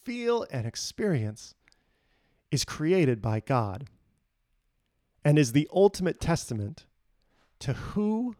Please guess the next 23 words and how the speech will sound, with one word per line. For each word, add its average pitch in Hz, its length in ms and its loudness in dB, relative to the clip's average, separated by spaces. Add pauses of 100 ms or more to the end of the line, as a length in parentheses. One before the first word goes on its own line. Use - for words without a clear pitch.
(160)
God 151 540 -2 (260)
is. 123 400 -2 (1500)
And 185 140 6
the 208 60 6
majority 233 580 8
of 254 120 6
churches 240 400 0
in 233 80 4
America 233 480 4
would 185 100 -2
respond 226 640 0
to 180 100 -4
Colossians 202 560 2
chapter 202 320 2
one 208 300 2
by 180 120 4
saying, 175 440 -2
"This 233 260 6
theological 220 840 2
idea 214 440 2
is 190 260 0
simply 190 520 0
preposterous. 233 960 2